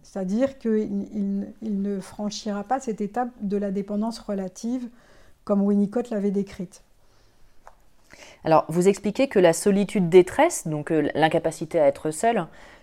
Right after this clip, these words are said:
Speaker 2: se vit pour la première fois à l'époque préverbale de l'enfant, donc avant l'acquisition du langage. Euh, Winnicott parle d'agonie primitive. C'est donc un éprouvé de solitude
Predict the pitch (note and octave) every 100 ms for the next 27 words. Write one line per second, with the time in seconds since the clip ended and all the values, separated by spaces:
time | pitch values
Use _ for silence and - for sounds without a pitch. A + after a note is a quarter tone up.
0 | - - F#3+ B3 D#4 C4 A3 A3 G#3+ G#3+
1 | - A#3+ C4 - E3+ F3 - A3+ - -
2 | - C4+ A3 G#3 F#3+ G3+ G3 D#3+ - D3
3 | D#3+ D#3 D3 - C#4 C#4+ D3+ - E3+ G3+
4 | G#3 E3 D#3+ D#3+ - E3+ C#3+ C#3+ C3+ C3+
5 | F3 C4 D#3 - - - - - - -
6 | _ - D#3 D#3+ D#3 - - F#3 G#3+ G#3+
7 | C#4 C#4 - A3 F3+ F#3+ A3 A#3 A3+ A3
8 | - - F#3 F3 - C#4 A3 E3 - _
9 | - - - - F3 A3+ C4+ G3 F3+ A#3+
10 | C4 - D4 B3+ B3+ G3 F#3 - F#3+ F3+
11 | - - G3 D#3+